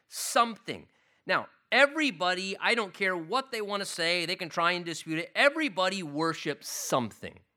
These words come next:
Every human being has a master passion in their life, the thing that rules their heart,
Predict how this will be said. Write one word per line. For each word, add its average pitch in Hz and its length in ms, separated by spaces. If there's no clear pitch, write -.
Every 294 440
human 247 400
being 180 300
has 147 200
a 151 140
master 160 720
passion 123 840
in 214 280
their 202 180
life, 131 560
the 175 80
thing 208 320
that 160 200
rules 175 680
their 214 260
heart, 151 540